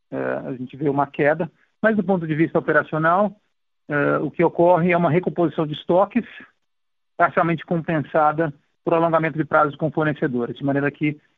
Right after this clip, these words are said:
eh, ele não foi um peso na nossa geração de caixa, que foi muito forte, como é mostrado nesse gráfico, de três ponto cinco bilhões de reais, e só não foi um recorde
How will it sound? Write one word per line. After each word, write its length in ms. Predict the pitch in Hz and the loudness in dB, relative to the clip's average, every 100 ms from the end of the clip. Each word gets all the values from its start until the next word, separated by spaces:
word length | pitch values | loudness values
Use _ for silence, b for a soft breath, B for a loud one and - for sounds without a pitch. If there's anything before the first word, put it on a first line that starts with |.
| b _ | b _
eh, 200 | 139 135 | -4 -4
ele 200 | 143 143 | -4 -4
não 380 | 151 151 151 156 151 _ _ _ | -2 0 0 -2 -8 _ _ _
foi 220 | 156 151 156 | 0 0 0
um 80 | |
peso 640 | 151 - 170 180 135 127 - - | -2 2 6 4 2 -4 -6 -4
na 120 | 147 | -2
nossa 220 | 147 156 | 0 0
geração 300 | 143 143 151 | 0 0 -2
de 80 | 147 | -4
caixa, 420 | - 127 - 139 | 0 0 -2 -10
que 200 | - 196 | -8 -4
foi 180 | - 180 | 2 2
muito 200 | 185 190 | 2 2
forte, 420 | 190 185 196 - | 2 4 2 -8
como 340 | - 143 139 135 _ _ _ _ _ | -8 -4 -4 -6 _ _ _ _ _
é 80 | 143 | -6
mostrado 500 | 139 127 - 135 131 | -6 -4 -2 0 0
nesse 240 | 135 135 | -4 -4
gráfico, 460 | 170 160 165 - 170 | 0 2 2 0 -10
de 80 | 147 | -4
três 240 | 156 151 | -2 -2
ponto 220 | 160 151 | -2 -6
cinco 200 | - 151 | -4 -6
bilhões 400 | 156 156 151 147 | -2 0 2 0
de 60 | 147 | 0
reais, 360 | 190 180 190 185 _ _ _ _ _ - | 2 4 2 -2 _ _ _ _ _ -12
e 80 | |
só 140 | 175 196 | -2 0
não 100 | 185 | 0
foi 240 | 196 185 | 2 2
um 120 | 190 | 2
recorde 600 | 160 180 185 196 185 190 | 2 2 2 0 0 -2